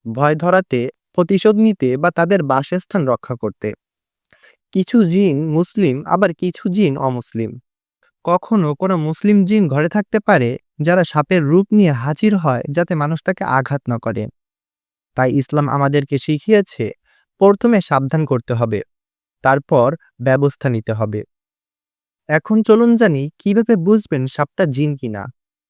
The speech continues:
নাম্বার এক, যদি সাপটি আপনার দিকে আসে কিন্তু আক্রমণ না করে, শুধু তাকিয়ে থাকে,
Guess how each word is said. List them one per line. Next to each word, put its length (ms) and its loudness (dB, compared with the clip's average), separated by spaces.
নাম্বার 360 0
এক, 200 2
যদি 320 0
সাপটি 440 -2
আপনার 400 -2
দিকে 280 -2
আসে 280 -2
কিন্তু 320 0
আক্রমণ 480 2
না 180 2
করে, 280 -2
শুধু 300 -4
তাকিয়ে 400 -4
থাকে, 360 -6